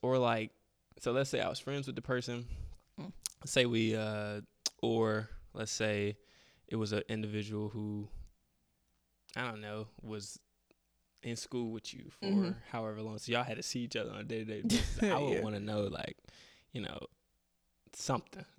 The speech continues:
Speaker 1: at least, or s-, that something happened or that something was going on. Just, just so I'm aware, like
Speaker 2: You mean if, if we're out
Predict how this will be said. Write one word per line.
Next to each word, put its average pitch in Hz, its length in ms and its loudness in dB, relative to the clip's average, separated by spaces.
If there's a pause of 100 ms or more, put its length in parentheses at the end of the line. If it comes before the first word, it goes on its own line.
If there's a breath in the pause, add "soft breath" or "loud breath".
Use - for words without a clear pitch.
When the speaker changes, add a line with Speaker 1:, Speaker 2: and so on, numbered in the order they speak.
(220)
Speaker 1:
at 98 160 -2
least, 117 400 0
or 113 140 0
s-, 110 100 -2
that - 200 0
something 131 360 0
happened 113 460 0
or 98 180 -4
that 92 220 -6 (160)
something 107 400 -6
was 92 140 -8
going 104 280 -4
on. 98 340 -6 (360 soft breath)
Just, 180 300 4 (100)
just 147 240 4
so 127 140 8
I'm 113 240 8
aware, 104 560 0 (200)
like - 240 -6
Speaker 2:
You 262 280 2
mean 226 440 2 (800)
if, 214 180 10 (200)
if - 200 6
we're 180 180 6 (100)
out 190 380 10